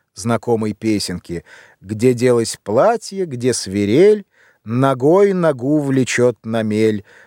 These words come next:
Страх гонит стыд, стыд гонит страх, пастушка вопиет в слезах. Забудь, что видел ты". Была и Лариса тут, нарядная,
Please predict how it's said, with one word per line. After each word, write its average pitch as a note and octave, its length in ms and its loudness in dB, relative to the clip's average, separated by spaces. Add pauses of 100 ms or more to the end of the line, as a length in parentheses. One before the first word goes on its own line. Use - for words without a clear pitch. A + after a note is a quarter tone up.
Страх B2 480 -2
гонит G#2+ 380 -2
стыд, - 480 -6
стыд A2 300 -8
гонит F#2+ 340 -2
страх, E3 600 -2 (280)
пастушка C#3 760 -4
вопиет G#2 640 -2
в - 100 -20
слезах. F2 640 -6 (260)
Забудь, F#2+ 560 -2
что - 280 -8
видел A2+ 420 -4
ты". - 300 -18 (640)
Была A2 360 0 (160)
и C#3 60 -10
Лариса A2 560 -4
тут, - 360 -18 (280)
нарядная, D#3+ 840 0